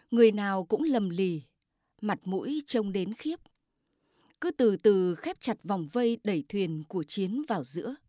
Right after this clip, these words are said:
Bằng cái trò có tính chất cảnh cáo nhẹ ấy, họ tưởng rằng con người bé nhỏ cô độc kia sẽ bỏ chạy, hoặc sẽ quy thuận những yêu cầu họ đã đưa ra. Nhưng họ không hiểu rằng,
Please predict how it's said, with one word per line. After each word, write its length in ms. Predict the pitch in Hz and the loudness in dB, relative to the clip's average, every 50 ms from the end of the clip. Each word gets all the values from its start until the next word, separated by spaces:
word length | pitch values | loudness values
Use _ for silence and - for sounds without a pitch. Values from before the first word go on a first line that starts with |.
| _ _ _ _ _ _ _ _ _ _ _ _ _ _ _ _ _ _ _ _ _ _ _ _ _ _ _ _ _ - | _ _ _ _ _ _ _ _ _ _ _ _ _ _ _ _ _ _ _ _ _ _ _ _ _ _ _ _ _ -4
Bằng 180 | 214 202 180 | -2 -2 -2
cái 120 | 170 185 202 | -2 -4 -4
trò 380 | - - 233 208 185 170 165 | -2 -2 -2 0 0 0 -2
có 160 | 165 - 190 190 | -2 -2 -6 -6
tính 220 | - 240 247 254 | -2 -2 -4 -2
chất 280 | - - 370 _ - - | -4 -6 -10 _ -6 -6
cảnh 160 | 214 165 143 | -4 -4 -4
cáo 320 | - - 185 170 170 190 | -6 -6 -6 -6 -6 -6
nhẹ 220 | 240 254 240 - - | -6 -6 -6 -8 -6
ấy, 340 | - 175 180 180 214 254 320 _ _ _ _ _ _ _ - - _ | -6 -6 -6 -6 -6 -8 -12 _ _ _ _ _ _ _ -20 -20 _
họ 160 | - 262 294 | -4 -2 -2
tưởng 260 | 311 - 240 214 180 165 | 0 4 4 4 4 4
rằng 380 | - 208 196 190 185 180 180 - | -2 -2 -2 -2 -2 -4 -4 -4
con 180 | - 294 269 254 | -4 -4 -2 0
người 200 | 226 220 185 170 | 0 0 -2 -2
bé 200 | - 185 175 196 | -2 -4 -6 -4
nhỏ 320 | 269 294 269 226 170 151 151 - | -4 -4 -4 -2 -4 -4 -6 -6
cô 140 | 269 269 | -6 -4
độc 180 | 233 214 170 - _ - | -4 -4 -6 -8 _ -6
kia 240 | 233 233 226 214 | -2 0 0 0
sẽ 200 | 208 - - 240 | -2 -4 -8 -8
bỏ 220 | 269 233 214 165 139 | -6 -4 -4 -4 -4
chạy, 280 | - - 185 123 - - _ _ _ _ _ _ _ _ _ - _ _ | -6 -8 -8 -8 -10 -10 _ _ _ _ _ _ _ _ _ -20 _ _
hoặc 280 | - 220 190 - - - | -6 -6 -6 -6 -6 -10
sẽ 260 | - - 180 - 285 | -6 -4 -4 -4 -6
quy 220 | 285 - 302 285 | -6 -4 -4 -4
thuận 240 | 277 - 233 170 - - _ _ _ _ - | -4 -4 -6 -6 -6 -6 _ _ _ _ -8
những 280 | 196 196 196 226 302 302 | -6 -6 -4 -2 -4 -2
yêu 180 | - 254 233 208 | 0 0 0 0
cầu 320 | - 214 196 175 165 160 151 | 0 -2 -2 -2 -2 -4 -4
họ 200 | - 185 139 - | -4 -4 -4 -4
đã 140 | - - - | -4 -6 -6
đưa 180 | 226 233 220 | -2 -2 -2
ra. 340 | 208 - 220 202 196 185 - _ _ _ _ _ _ _ _ _ _ _ _ _ _ _ _ _ _ _ _ _ _ _ _ _ _ _ _ _ _ - | -2 -4 -8 -8 -8 -10 -12 _ _ _ _ _ _ _ _ _ _ _ _ _ _ _ _ _ _ _ _ _ _ _ _ _ _ _ _ _ _ -2
Nhưng 320 | 214 226 233 233 226 220 | 2 4 4 4 4 0
họ 200 | 214 - 220 175 | -2 -4 -4 -6
không 220 | 156 - 285 285 262 | -4 -2 -4 -4 -2
hiểu 160 | 240 233 175 | -2 -4 -4
rằng, 340 | - - 202 185 165 165 | -4 -4 -6 -6 -6 -6